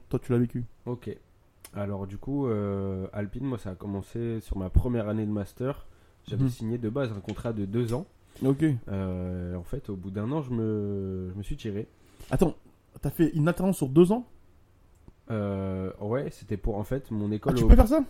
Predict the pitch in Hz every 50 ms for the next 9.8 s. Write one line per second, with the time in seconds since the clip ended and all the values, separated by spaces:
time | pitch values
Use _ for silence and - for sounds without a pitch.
0 | - - 117 117 113 104 101 196 196 196 208 208 104 - 143 139 127 110 107 110
1 | 107 104 113 123 123 117 107 101 101 98 98 98 110 - - - - - - -
2 | - 104 101 98 113 120 123 117 - 117 104 - 117 104 101 104 107 104 107 127
3 | 143 139 - - 101 95 92 98 110 117 117 107 101 98 95 95 98 98 - -
4 | 101 - - - 104 95 87 85 90 87 - - 104 101 98 92 87 85 - -
5 | 98 92 90 95 90 90 101 98 95 92 92 85 85 85 - - - - _ _
6 | - - - 139 156 165 165 170 160 151 139 117 104 101 101 95 - 98 - -
7 | - 85 82 - - - _ - - 117 117 113 117 110 - 131 - - 160 139
8 | - 147 127 113 - - - - 123 - - _ - 113 - - - 123 - -
9 | 135 143 139 - 214 220 170 - 214 185 160 170 165 151 - -